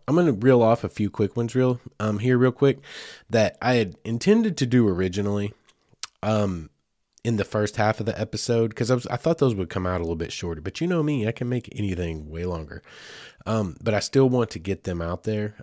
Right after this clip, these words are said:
um, 'cause there's some really great trips you can take. One of those would be Point Pleasant, West Virginia. Any of you guys over there again on the East Coast,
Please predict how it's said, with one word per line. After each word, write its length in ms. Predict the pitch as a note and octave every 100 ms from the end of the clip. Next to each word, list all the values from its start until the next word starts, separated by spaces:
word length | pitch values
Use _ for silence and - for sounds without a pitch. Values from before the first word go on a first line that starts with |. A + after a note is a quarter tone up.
| -
um, 280 | G2 F#2 D#2+
'cause 240 | - F#2
there's 180 | G#2 -
some 140 | F#2+
really 220 | F#2 F#2
great 260 | E2+ F2+ E2
trips 320 | - C3+ -
you 80 | E2
can 160 | D#2 -
take. 300 | E2+ D2+ _ -
One 300 | F2 G#2+ F3
of 120 | D3
those 280 | A#2+ G#2+ G2+
would 200 | G2+ F2
be 420 | F#2 E2+ E2 - _
Point 220 | - G2+ -
Pleasant, 380 | F#2+ E2+ F2+
West 240 | E2 D#2+ -
Virginia. 560 | F2 F#2+ D3 C3 E2+ - - - - -
Any 200 | F#2 F#2+
of 40 | F#2+
you 60 |
guys 240 | F#2 G2 F#2+
over 160 | G2
there 140 | G2 G2
again 300 | F#2+ D3 A2+
on 120 | E2+
the 160 | D#2+ - -
East 280 | B2 - -
Coast, 480 | C3 C#3 - -